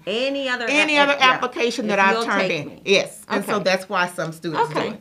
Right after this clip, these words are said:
Speaker 1: I
Speaker 2: Mm-hmm.
Speaker 1: see. All right.
Speaker 2: Mm-hmm.
Speaker 1: So that's the difference between early action, which is not binding,
Speaker 2: Right.
Speaker 1: early decision,
Speaker 2: Which
Speaker 1: which is
Speaker 2: is.
Speaker 1: binding.
Speaker 2: Yes.
Speaker 1: All right. So I filled out the fafsa.
Speaker 2: Mm-hmm.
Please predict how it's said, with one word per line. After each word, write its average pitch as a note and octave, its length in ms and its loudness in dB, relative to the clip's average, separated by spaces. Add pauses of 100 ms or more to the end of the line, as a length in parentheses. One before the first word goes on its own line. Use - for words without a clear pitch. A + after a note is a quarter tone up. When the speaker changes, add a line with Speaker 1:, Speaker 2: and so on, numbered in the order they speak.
Speaker 1:
I - 20 -8
Speaker 2:
Mm-hmm. G3 300 -4
Speaker 1:
see. - 380 -14
All A3 100 2
right. F#3+ 140 2
Speaker 2:
Mm-hmm. G3+ 60 -6
Speaker 1:
So A3+ 80 -2
that's B3+ 280 -2
the F#4+ 120 -6
difference B3 380 -4
between A3 360 -8
early F#3 280 -4
action, A#3 680 -4
which G3+ 260 -10
is E3+ 140 -14
not A#3 340 0
binding, G3+ 520 -6 (100)
Speaker 2:
Right. E3+ 420 2
Speaker 1:
early G3+ 280 0
decision, B3 800 -8
Speaker 2:
Which F#3+ 380 4
Speaker 1:
which - 20 -18
is E3 360 0
Speaker 2:
is. - 60 -12
Speaker 1:
binding. - 380 -12
Speaker 2:
Yes. - 520 -6 (180)
Speaker 1:
All A3 160 4
right. D#3+ 280 -2 (140)
So B3+ 600 0 (580)
I G3+ 160 0
filled C#4+ 360 -2
out - 240 2
the D4+ 80 -8
fafsa. F3+ 920 -6
Speaker 2:
Mm-hmm. D#3+ 420 -6